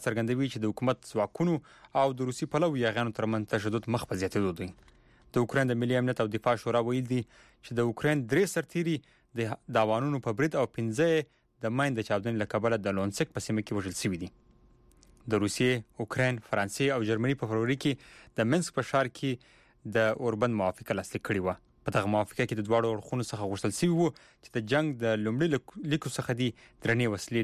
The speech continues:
لرې کړي. خو د دواړو اړخونو لخوا د اوربند سرغړونې لا جاري دي.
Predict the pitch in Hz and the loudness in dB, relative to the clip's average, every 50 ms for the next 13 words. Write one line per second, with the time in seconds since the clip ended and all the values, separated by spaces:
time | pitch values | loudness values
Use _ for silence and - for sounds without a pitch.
0 | 107 117 107 87 87 - - 95 - - _ _ _ _ - - 117 107 98 113 | 2 2 0 0 -4 -8 -8 -10 -10 -10 _ _ _ _ -4 0 0 2 4 4
1 | 147 170 170 160 151 139 - 175 170 156 156 151 - 160 151 139 _ _ _ _ | 4 4 4 2 0 0 -2 -2 -2 0 0 0 2 0 0 0 _ _ _ _
2 | _ - - 117 110 110 101 107 123 120 110 - 110 101 95 95 101 101 113 123 | _ -10 -6 -4 -4 -2 -2 -2 -4 -4 -4 -6 -6 -4 -2 -2 0 0 0 0
3 | 131 123 120 _ _ _ _ _ _ _ _ - - - _ _ _ - 110 98 | 0 -2 -4 _ _ _ _ _ _ _ _ -20 -20 -20 _ _ _ -2 0 0
4 | 95 98 92 92 95 87 87 | 0 0 -2 -2 -2 -4 -6